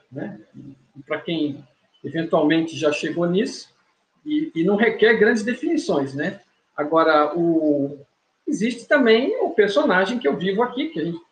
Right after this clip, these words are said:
costuma chamar por, por Maibiritô de, é, pacote de experiência, né? Estamos aqui pra um pacote turis-,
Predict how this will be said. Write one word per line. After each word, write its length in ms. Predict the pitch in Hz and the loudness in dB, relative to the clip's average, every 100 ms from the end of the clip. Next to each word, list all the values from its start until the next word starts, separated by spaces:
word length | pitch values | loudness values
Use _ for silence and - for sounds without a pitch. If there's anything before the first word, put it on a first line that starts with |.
| _ _ | _ _
costuma 340 | - - 170 160 | -20 -12 -6 -6
chamar 560 | - 156 156 170 - | -2 0 2 0 -2
por, 340 | - 147 131 - | -2 -2 -2 -6
por 240 | 143 123 - _ | -12 -12 -16 _
Maibiritô 880 | 131 151 165 160 156 151 - 170 151 | -10 -2 0 0 -4 -6 -2 0 0
de, 340 | 139 135 123 - _ - - - _ _ - | 0 0 0 -6 _ -20 -20 -20 _ _ 0
é, 340 | 156 151 143 | 4 6 6
pacote 520 | 143 170 - 202 214 185 | 4 2 4 4 4 0
de 100 | 165 | -6
experiência, 680 | - 185 175 196 320 - | 4 4 6 4 2 0
né? 240 | 151 208 220 | 0 0 -2
Estamos 260 | - 196 185 | -4 -2 0
aqui 220 | 180 196 | 0 -2
pra 160 | 190 202 | -4 -4
um 80 | |
pacote 600 | 196 170 - 190 190 160 147 | 0 0 2 2 2 -4 -2
turis-, 500 | 175 180 233 - | -2 0 0 -2